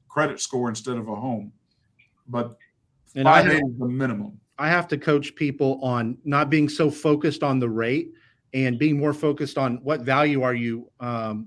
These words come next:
Speaker 2: you know, getting in this, in this sale, because that price is not gonna change. What you're paying for that house,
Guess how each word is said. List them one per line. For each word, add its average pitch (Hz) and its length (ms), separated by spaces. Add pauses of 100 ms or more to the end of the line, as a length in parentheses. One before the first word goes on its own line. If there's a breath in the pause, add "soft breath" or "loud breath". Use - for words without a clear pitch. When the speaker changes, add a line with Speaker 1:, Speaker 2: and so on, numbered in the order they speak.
Speaker 2:
you 127 100
know, 120 100
getting 147 320
in 120 160
this, 113 380
in 113 120
this 110 160
sale, 185 340
because 120 520 (340 soft breath)
that 165 260
price 190 360
is 143 120
not 147 200
gonna 131 180
change. 123 540
What 156 240
you're 175 80
paying 175 340
for 147 120
that 147 160
house, 156 280